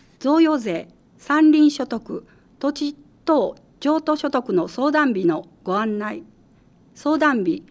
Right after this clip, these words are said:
令和五年二月十七日金曜日、二十一日火曜日、二十四日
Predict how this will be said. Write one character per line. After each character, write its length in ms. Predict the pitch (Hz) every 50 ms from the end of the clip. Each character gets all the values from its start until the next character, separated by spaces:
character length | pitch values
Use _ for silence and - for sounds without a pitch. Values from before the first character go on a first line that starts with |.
| - - - - - _ _
令 200 | 285 320 330 285
和 140 | 285 262 220
五 140 | - 202
年 300 | 208 233 240 247 240 233
二 100 | 240 277
月 420 | 285 240 226 - - - - - - _ _ _ _ _ _ _ _ _ _ _ _ _
十 260 | - 240 254 285 302
七 280 | 294 285 277 277 262 254
日 300 | 254 254 240 - - 240
金 300 | - - 285 302 294 294
曜 240 | 285 247 196 175 208
日、 220 | - 190 196 - _ _ _ _ _ _
二 180 | 277 302 311
十 300 | 294 285 247 202 180 175
一 280 | - 175 170 - 254 254
日 360 | 254 247 233 247 247 240 226
火 200 | - - 202 208
曜 260 | 226 262 254 214 180
日、 220 | - - - - - - _ _ _ _ _ _
二 180 | 277 302 320
十 280 | 302 - 247 202 175 165
四 180 | 170 175 185 185 - - _
日 240 | 226 220 - 214